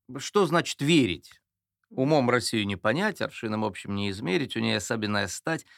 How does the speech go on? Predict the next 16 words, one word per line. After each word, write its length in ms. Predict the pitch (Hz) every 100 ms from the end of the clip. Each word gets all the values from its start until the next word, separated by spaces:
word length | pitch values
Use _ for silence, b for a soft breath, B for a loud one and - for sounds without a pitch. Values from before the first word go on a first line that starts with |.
| b _
в 40 |
Россию 340 | 123 123 139 123
можно 300 | 127 110 117
только 300 | 139 117 127
верить. 380 | 107 85 - _ _ _ _
Значит, 320 | 135 131 -
не 120 | 156
понимать, 520 | 156 160 147 151 170 202
а 60 |
верить. 460 | 220 233 - - _ _ _ _ _ _ _
Как 220 | - 196
быть 220 | 202 233 -
с 100 | -
такого 340 | 135 131 113
рода 220 | 117 110
верой? 440 | 143 165 95 -